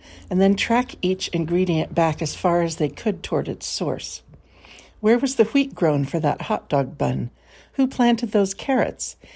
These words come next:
And how about mustard? Where does your mustard come from? What is it made of?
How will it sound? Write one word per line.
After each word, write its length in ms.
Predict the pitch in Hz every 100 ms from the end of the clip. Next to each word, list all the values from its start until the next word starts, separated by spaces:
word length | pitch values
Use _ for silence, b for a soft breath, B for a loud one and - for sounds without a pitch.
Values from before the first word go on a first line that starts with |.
| B 233
And 80 |
how 120 | 220 311
about 260 | 330 -
mustard? 560 | 214 269 - - - -
Where 260 | 196 233 302
does 240 | 330 277
your 100 | 262
mustard 500 | 240 302 302 - 151
come 240 | - 143 139
from? 360 | - 131 123 b b b b
What 100 | -
is 160 | 240 -
it 160 | - -
made 260 | 156 247
of? 380 | 190 69 - -